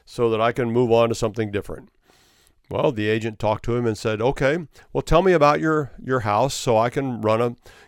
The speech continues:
good advertisement, so I can tell people about it, so I can get it sold." And so the man proceeded to describe the house. He told him how many rooms it had, told him about the carpet in some of the rooms, how there were some pretty expensive shrubs he had put in the backyard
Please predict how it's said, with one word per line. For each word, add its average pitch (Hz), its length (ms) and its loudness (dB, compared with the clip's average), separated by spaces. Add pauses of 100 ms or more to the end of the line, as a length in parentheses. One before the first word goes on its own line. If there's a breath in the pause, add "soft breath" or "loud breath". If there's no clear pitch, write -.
good 120 180 2
advertisement, 117 760 0
so 101 120 -4
I 104 80 -4
can 123 140 -6
tell 113 180 0
people 113 320 -4
about 104 240 0
it, - 140 -8
so 110 100 -4
I 110 80 -2
can 127 160 -10
get 120 160 -4
it 123 60 -8
sold." 160 400 -2 (840)
And 160 120 -2
so 185 180 2
the 156 80 0
man 135 220 2
proceeded 135 460 -4
to 151 80 -8
describe 123 440 2
the 107 100 0
house. 104 280 -2
He 143 60 -10
told 120 200 -2
him 135 80 -4 (340 loud breath)
how 110 120 -2
many 143 180 2
rooms 123 380 2
it 120 80 -2
had, 120 480 0 (500 soft breath)
told 117 200 0
him 123 60 0
about 117 180 2
the 127 80 -8
carpet 123 400 0
in 123 80 -4
some 120 240 -4
of 120 40 -2
the 117 80 -2
rooms, 120 520 -2 (460 soft breath)
how 107 180 -4
there 120 160 2
were 117 120 0
some 104 200 -8
pretty 127 240 -4
expensive 120 500 -4
shrubs 127 460 -2
he 120 80 -2
had 113 120 -4
put - 200 0
in 120 40 -6
the 110 80 -4
backyard 117 720 0